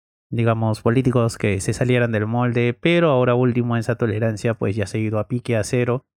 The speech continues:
y cada vez se cuestiona más estas cosas, ¿no? Entonces Perú está obviamente transitando, dentro de las muchas cosas que ha transitado rápidamente hacia un autoritarismo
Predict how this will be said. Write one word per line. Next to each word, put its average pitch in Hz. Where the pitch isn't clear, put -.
y 165
cada 156
vez 147
se 160
cuestiona 120
más 127
estas 101
cosas, 101
¿no? 160
Entonces 127
Perú 131
está 127
obviamente 123
transitando, 123
dentro 180
de 160
las 131
muchas 135
cosas 131
que 127
ha -
transitado 120
rápidamente 120
hacia 117
un 120
autoritarismo 120